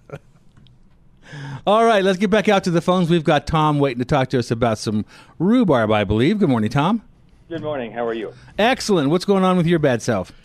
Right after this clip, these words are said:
Speaker 2: Well, we bought two real nice rhubarb plants from Nick's last week, about a foot and a half tall, really nice, healthy ones.
Speaker 1: They are
Speaker 2: Mm-hmm.
Speaker 1: beautiful,
Speaker 2: We're just
Speaker 1: aren't they?
Speaker 2: wondering, pardon me?
Speaker 1: They're, they're beautiful plants over there. I couldn't believe how pretty they were.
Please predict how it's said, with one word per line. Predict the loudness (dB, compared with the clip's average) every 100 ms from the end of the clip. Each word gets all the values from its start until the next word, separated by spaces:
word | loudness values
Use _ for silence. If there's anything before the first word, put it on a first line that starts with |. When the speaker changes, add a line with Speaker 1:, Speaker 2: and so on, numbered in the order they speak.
| -20 -18
Speaker 2:
Well, | -8 -6
we | -6
bought | -4 -2 -2 -4 -10
two | -10 -8
real | -4 -4 -2
nice | -4 -6 -8
rhubarb | -12 -4 -2 -2
plants | -6 -8 -8 -10
from | -10 -8
Nick's | -8 -6
last | -4 -4 -4 -8
week, | -12 -12 -14
about | -10 -8
a | -8
foot | -8 -10
and |
a | -8
half | -8 -8
tall, | -6 -4
really | -2 -4 -6
nice, | -8 -12 -6
healthy | -8 -6
ones. | -10 -6 0
Speaker 1:
They | 2
are | 2
Speaker 2:
Mm-hmm. | 2
Speaker 1:
beautiful, | 2 2 0 0
Speaker 2:
We're | 2
just |
Speaker 1:
aren't | 0 0
they? | -2
Speaker 2:
wondering, | -4 -10 _ _ _ _ _
pardon | -10 -8
me? | -10 -12 _
Speaker 1:
They're, | -2 0
they're | 0 0
beautiful | 2 0 0 0 -2
plants | 0 0 0 0
over | 0
there. | 0 0
I | -2
couldn't | -2 -2
believe | -2 -2 -2
how | -4
pretty | -2 -2
they | -4
were. | -6 -10